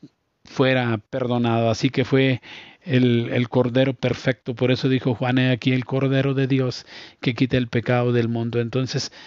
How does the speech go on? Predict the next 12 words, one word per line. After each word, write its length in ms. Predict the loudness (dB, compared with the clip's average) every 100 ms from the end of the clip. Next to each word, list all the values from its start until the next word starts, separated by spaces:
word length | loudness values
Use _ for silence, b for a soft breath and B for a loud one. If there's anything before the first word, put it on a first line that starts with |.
| B B
cuando 300 | 0 0 0
tú 140 | 2
y 60 | 4
yo 200 | 4 6
ya 320 | 6 4 0
recibimos 600 | 0 0 2 2 2 0
a 40 | 0
nuestro 380 | 0 -2 -2 -2
Señor 300 | 0 -2 -2
como 200 | -4 -2
nuestro 300 | -2 -2 -2
Salvador, 520 | 0 0 2 0